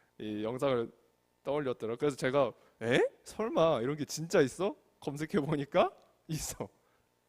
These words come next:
이게 뭐냐면 시험 당일날 반드시 죽고 가-, 듣고 가야 하는 주파수. <laughs> 여러분, 주파수가 뭔지 알죠? 그 무슨 소리가 나면 그 파동이잖아. 근데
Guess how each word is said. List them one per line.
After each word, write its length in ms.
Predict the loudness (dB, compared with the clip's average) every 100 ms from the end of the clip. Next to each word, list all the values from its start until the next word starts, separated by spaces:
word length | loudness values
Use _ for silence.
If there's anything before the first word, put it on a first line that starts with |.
| -8
이게 140 | -4 0
뭐냐면 600 | 2 2 2 2 -2 -6 _ _ _ _ _
시험 360 | -2 4 4 4
당일날 420 | 4 6 4 4
반드시 460 | 2 0 0 -2 -4
죽고 320 | -6 -2 4
가-, 180 | 4 4 0
듣고 280 | -2 0
가야 200 | 6 6 6
하는 200 | 4 -2
주파수. 460 | -8 -8 -8 -6 -6
<laughs> 1300 | 0 0 2 0 0 -8 _ _ -20 -20 -20 -4 4
여러분, 220 | 4 4
주파수가 460 | 4 6 8 8 8
뭔지 260 | 6 6
알죠? 360 | 4 4 -2 -8 _ _ _ _ _ _ -4
그 380 | 0 0 -2 -6 _
무슨 240 | -6 0 4
소리가 360 | 6 8 10
나면 300 | 10 8 6
그 80 | 2
파동이잖아. 680 | 6 6 8 4 4 0 0
근데 400 | 2 4 4